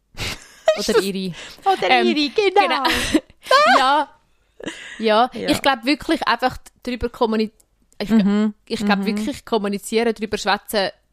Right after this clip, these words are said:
Speaker 1: Mhm.
Speaker 2: was hilft dir, was hilft dir
Speaker 1: Mhm.
Speaker 2: nicht.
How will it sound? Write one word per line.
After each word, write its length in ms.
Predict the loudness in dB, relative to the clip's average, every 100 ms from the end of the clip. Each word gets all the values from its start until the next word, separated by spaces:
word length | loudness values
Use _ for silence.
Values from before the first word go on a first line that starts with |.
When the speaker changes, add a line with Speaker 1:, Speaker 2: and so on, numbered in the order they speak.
| _ _ _ _ _ _
Speaker 1:
Mhm. 480 | -16 -14 -14 -16 -8
Speaker 2:
was 180 | -2 -2
hilft 340 | 0 -4 -6 -6
dir, 280 | -2 -2 -4 _ _ _ _ _
was 180 | -4 -4
hilft 300 | -4 -8 -8
dir 140 | -8 -6
Speaker 1:
Mhm. 60 |
Speaker 2:
nicht. 480 | -2 -2 -2 -4 -14